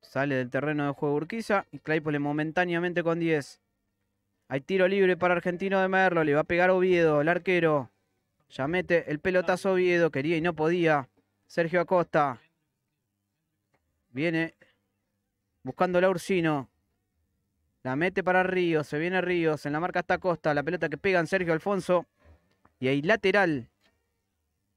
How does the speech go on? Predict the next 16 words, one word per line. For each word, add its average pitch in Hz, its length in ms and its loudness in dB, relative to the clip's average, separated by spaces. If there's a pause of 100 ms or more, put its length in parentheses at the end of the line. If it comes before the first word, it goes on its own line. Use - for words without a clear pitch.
(1200)
para 156 160 2
Argentino 185 440 0
de 190 80 2
Merlo, 185 340 2
lo 151 100 4
va 151 60 4
a 160 40 2
hacer 220 220 0
Ursino. 175 640 -2 (400)
Ya 131 140 -4
la 165 100 0
mete 190 200 -2
Ursino, 175 680 0
sale 143 280 -4
al 147 120 -2
cruzo. 175 420 -2